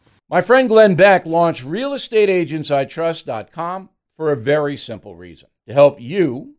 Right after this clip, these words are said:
sell your home for top dollar as quickly as possible. His team quickly realized there are three keys to success. One, selling or buying a home is a very complicated process and difficult to navigate, so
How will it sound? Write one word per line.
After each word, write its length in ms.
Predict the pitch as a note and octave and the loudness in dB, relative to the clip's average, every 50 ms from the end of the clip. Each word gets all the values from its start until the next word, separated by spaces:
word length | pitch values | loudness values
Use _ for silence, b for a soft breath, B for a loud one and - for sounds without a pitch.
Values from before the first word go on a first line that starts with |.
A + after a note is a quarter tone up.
| _ _ _ | _ _ _
sell 240 | _ - F2+ E2 E2+ | _ -20 -18 -18 -16
your 160 | G#2 C3 D#3 | -14 -12 -8
home 320 | G#3 C4 B3+ D#3 - - _ _ _ | -6 -6 -6 -6 -8 -12 _ _ _
for 100 | - G2 | -20 -20
top 340 | _ - - G#3+ G#3+ G#3+ _ | _ -12 -8 -8 -8 -8 _
dollar 420 | - F2 D#2 C2+ A#1 G1+ G1+ _ _ | -12 -14 -14 -16 -18 -20 _ _ _
as 220 | - B2 B2 A#2+ - | -10 -10 -10 -10 -12
quickly 480 | _ _ - F2+ D#2+ - F#2+ F#2 F2+ | _ _ -20 -20 -20 -20 -20 -20 -20
as 100 | F2 E2 | -20 -20
possible. 540 | - _ - D2+ C2+ - _ _ _ _ _ _ _ _ _ - | -20 _ -20 -20 -20 -20 _ _ _ _ _ _ _ _ _ -18
His 160 | C#3 A2+ - | -16 -12 -6
team 480 | - D#3+ E3 E3 E3+ F3 F#3+ G#3 A3+ - _ _ | -2 0 0 0 0 -2 -4 -6 -8 -12 _ _
quickly 460 | _ _ - B2+ B2 - D3 D3+ C#3 | _ _ -10 -10 -10 -10 -10 -10 -8
realized 760 | B2+ B2 A#2 A2+ G#2 G#2 G#2+ A#2 C#3+ G3 B3+ B3+ B3 - _ _ _ _ _ _ _ | -8 -8 -8 -8 -8 -8 -8 -6 -6 -6 -6 -6 -8 -14 _ _ _ _ _ _ _
there 380 | C#3 C3+ D3 E3 F3 E3+ D#3 | -10 -2 2 4 4 4 4
are 260 | D3 E3+ E3+ E3 E3 D#3+ | 2 0 0 0 0 -2
three 600 | - - E3 F#3+ A3 A#3+ B3 C4 C4+ C4 A3 _ _ _ | -6 -10 -10 -8 -8 -8 -8 -10 -12 -14 -16 _ _ _
keys 560 | _ - F3+ D3+ C3 A2+ G#2+ A2 A2+ - - | _ -18 -18 -16 -16 -18 -18 -20 -20 -20 -20
to 120 | _ A#2+ G#2+ | _ -20 -20
success. 760 | - - A2+ - - - C#3 A2 D2 _ _ _ _ _ _ - | -20 -20 -20 -20 -14 -12 -12 -12 -12 _ _ _ _ _ _ -6
One, 240 | G3+ E3+ A2+ - - _ _ _ _ _ _ | -4 -4 -4 -6 -10 _ _ _ _ _ _
selling 400 | _ - - C3+ C#3 D3+ E3 E3+ | _ -4 0 0 0 0 -2 -4
or 80 | E3 | -4
buying 300 | C#3 C3+ C3 B2+ B2+ C3+ | -4 -4 -4 -4 -4 -6
a 100 | C3+ B2+ | -8 -10
home 260 | A2+ G#2+ G#2 G#2 A#2 B2+ | -10 -10 -12 -12 -14 -16
is 100 | A2 F2 | -16 -16
a 40 | |
very 220 | F#2+ G#2 A2+ C3+ D3 | -14 -12 -12 -12 -12
complicated 720 | - - F2+ C#2 - F#2 D#2 _ F#2 D#2+ D2 D2 C#2+ _ | -14 -18 -20 -20 -20 -20 -20 _ -20 -20 -20 -20 _ _
process 640 | _ D2 A1+ G#1+ _ _ F2 D#2 D#2 D#3 E3+ - - _ _ | _ -20 -20 _ _ _ -20 -20 -18 -18 -18 -18 -20 _ _
and 180 | - B2+ C3 A#2+ | -12 -12 -8 -6
difficult 680 | - F#3 G#3+ - A3 - - D#3+ - - - B2 _ - | -4 -4 -4 -4 -8 -14 -16 -20 -20 -20 -20 -20 _ -16
to 100 | - D#3 | -12 -10
navigate, 560 | G3 A3+ A#3 F#3+ C3 F#2 F#2+ F#2 F#2+ - - | -8 -8 -8 -8 -10 -12 -14 -16 -18 -20 -16
so 480 | - - A#3 A#3 G3+ E3+ F#3+ F#3+ _ | -10 -4 -2 0 0 0 0 -4 _